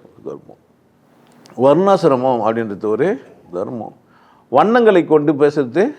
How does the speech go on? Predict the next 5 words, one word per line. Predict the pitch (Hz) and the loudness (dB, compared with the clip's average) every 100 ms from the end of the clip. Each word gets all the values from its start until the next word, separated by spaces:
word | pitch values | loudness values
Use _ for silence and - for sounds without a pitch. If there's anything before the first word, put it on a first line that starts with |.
| - _ _ _ _ 107 | -18 _ _ _ _ -2
வர்ண | 113 139 175 - 104 | 0 0 -2 -2 -4
ஆசிரமம். | - 73 - _ _ _ _ _ _ _ _ _ - _ _ - | -4 -10 -12 _ _ _ _ _ _ _ _ _ -20 _ _ -4
ப்ளூ | 151 175 127 143 | 4 4 4 2
காலர் | 175 156 113 | 4 2 2
பார்த்தீங்கன்னா, | 127 123 127 | -2 -2 -4